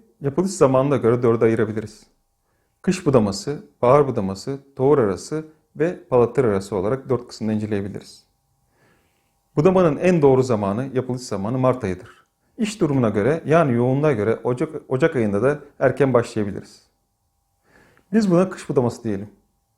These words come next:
Tohur arası Temmuz ayında mecbur kalındığı zaman veya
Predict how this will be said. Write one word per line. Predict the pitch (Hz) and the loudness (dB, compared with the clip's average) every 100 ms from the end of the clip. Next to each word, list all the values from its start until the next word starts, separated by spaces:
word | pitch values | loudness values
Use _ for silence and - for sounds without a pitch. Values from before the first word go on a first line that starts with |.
| _ _ _ _ _ | _ _ _ _ _
Tohur | 165 233 | 6 8
arası | 180 127 - 156 | 6 4 -2 -6
Temmuz | 135 151 143 | -2 -2 0
ayında | 113 104 135 | 0 0 -2
mecbur | 127 123 131 131 | -2 -4 -6 -2
kalındığı | 120 117 131 | -2 0 0
zaman | 117 92 78 - _ - | 0 -2 -4 -8 _ -2
veya | 165 151 139 | 4 6 4